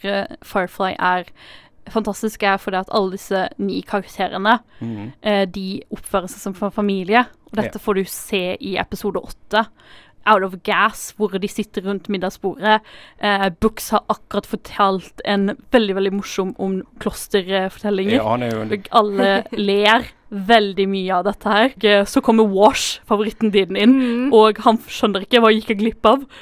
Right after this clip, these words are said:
Speaker 1: Og så bare, «Jeg har ikke middag, fått middag», og så kommer Zoe, «Ja,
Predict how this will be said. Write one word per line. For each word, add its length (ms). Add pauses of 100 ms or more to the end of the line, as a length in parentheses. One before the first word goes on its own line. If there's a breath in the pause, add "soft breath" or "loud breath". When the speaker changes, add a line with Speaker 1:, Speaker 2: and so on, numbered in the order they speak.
(140)
Speaker 1:
Og 80
så 100
bare, 140 (380 loud breath)
«Jeg 80
har 120
ikke 180
middag, 360
fått 200
middag», 280
og 80
så 120
kommer 240
Zoe, 300 (300 loud breath)
«Ja, 200